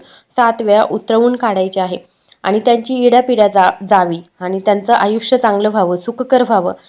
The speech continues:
म्हणून आपल्याला प्रार्थना करत करत "इडापिडा जाऊ दे" असं म्हणत म्हणत आपल्याला त्यांची दृष्ट काढायची आहे.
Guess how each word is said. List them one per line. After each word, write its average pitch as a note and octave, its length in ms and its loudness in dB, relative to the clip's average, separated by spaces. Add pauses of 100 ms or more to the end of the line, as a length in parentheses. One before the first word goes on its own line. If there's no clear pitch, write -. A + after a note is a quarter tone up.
(200)
म्हणून A#3 280 0
आपल्याला G#3 320 2
प्रार्थना G#3 440 -2
करत F#3+ 320 -2
करत F3 220 -2
"इडापिडा A3+ 480 2
जाऊ G3+ 260 2
दे" F#3+ 180 -4
असं A3 340 -4 (120)
म्हणत A3 380 -4
म्हणत F#3+ 220 -2 (320)
आपल्याला G3 340 0
त्यांची G#3+ 340 -6
दृष्ट B3 300 -2
काढायची F#3 400 -2
आहे. F3 420 -8